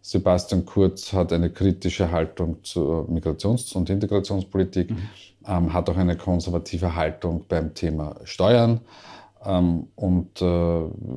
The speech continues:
Speaker 1: hat grundsätzlich vielleicht gute Manieren und ein gutes Auftreten und dann, äh, erreicht das schon, dass sie sagen, und trotz alledem geben wir ihm und der Ö V P die Stimme.
Speaker 2: Ja, und vielleicht auch ganz runtergebrochen gesagt, es fehlt vielleicht auch die Alternative.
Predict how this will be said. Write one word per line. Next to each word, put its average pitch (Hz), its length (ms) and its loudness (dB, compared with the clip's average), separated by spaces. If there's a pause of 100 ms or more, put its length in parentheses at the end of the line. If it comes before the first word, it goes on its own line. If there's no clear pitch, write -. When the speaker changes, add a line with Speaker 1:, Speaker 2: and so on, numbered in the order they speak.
(240)
Speaker 1:
hat 87 220 -4
grundsätzlich 107 560 4
vielleicht 92 340 0
gute 101 220 2
Manieren 95 320 8
und 98 120 6
ein 92 60 4
gutes 95 300 0
Auftreten 101 440 2
und 98 220 -2
dann, 101 240 2 (380)
äh, - 120 -10
erreicht 92 600 2
das 110 80 2
schon, 110 240 4
dass 107 160 2
sie 107 60 -2
sagen, 113 280 2
und - 260 -2
trotz 95 280 2
alledem 92 600 4
geben 92 300 2
wir 104 360 2 (640)
ihm 110 280 8
und 101 220 -2
der 87 80 4
Ö - 20 0
V 95 140 -2
P 92 120 -2
die 90 120 0
Stimme. 71 240 -4 (400)
Speaker 2:
Ja, 113 80 4
und 95 80 2
vielleicht 110 240 4
auch 113 100 2
ganz 110 340 4
runtergebrochen 117 760 6
gesagt, 107 460 2
es 90 280 2
fehlt 107 240 2
vielleicht 107 260 2
auch 104 100 -2
die 110 120 0
Alternative. 101 720 0